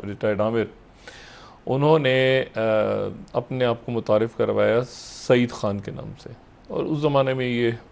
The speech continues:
पख्तूनिस्तान और ये सारी मूवमेंट्स वगैरह चल रही थी बड़ी, तो उन्होंने कहा, "मैं यार बड़ा तंग हूँ पाकिस्तान से", और इस-, जैसे होता है तरीका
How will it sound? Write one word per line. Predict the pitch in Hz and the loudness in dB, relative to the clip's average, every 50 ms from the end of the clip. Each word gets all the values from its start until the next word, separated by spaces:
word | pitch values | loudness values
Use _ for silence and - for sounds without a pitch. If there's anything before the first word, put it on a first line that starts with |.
| - - | -4 -4
पख्तूनिस्तान | 120 - - 117 117 120 117 117 - - 110 107 110 110 110 110 107 | -4 -4 -2 -2 0 0 -2 -4 -4 -4 -2 -2 -2 -4 -4 -4 -4
और | 107 110 | -4 -4
ये | 110 113 | -4 -4
सारी | - 117 107 117 113 | -2 -2 -2 -2 -4
मूवमेंट्स | 117 120 120 117 117 117 113 - - | -6 -6 -6 -4 -4 -4 -4 -2 -2
वगैरह | 110 110 110 110 | -2 -2 -2 -2
चल | 107 - 107 104 | -4 -4 -4 -4
रही | 101 104 110 | -4 -6 -6
थी | 113 113 | -8 -8
बड़ी, | 107 107 104 | -8 -8 -8
तो | 107 - 123 | -8 -8 -8
उन्होंने | 123 127 127 | -8 -6 -4
कहा, | 123 123 117 117 113 | -4 -4 -4 -4 -6
"मैं | 113 | -4
यार | 110 110 107 104 | -4 -4 -4 -4
बड़ा | 104 110 110 107 | -6 -6 -6 -6
तंग | - - - - - 120 120 120 117 | -6 -8 -8 -2 -2 0 0 0 -2
हूँ | 117 113 113 | -4 -4 0
पाकिस्तान | - 113 113 117 107 - 113 107 107 110 | 0 0 0 0 -2 -4 -2 -2 -2 -4
से", | 107 - - 110 107 107 | -6 -6 -4 -4 -2 0
और | 107 104 104 - - | 0 0 -2 -4 -6
इस-, | 143 143 - - | -10 -8 -2 2
जैसे | 151 156 156 170 | 2 2 2 2
होता | 160 156 151 | 0 0 0
है | 151 151 | 0 0
तरीका | 135 120 120 117 120 | 0 -2 -2 -2 -4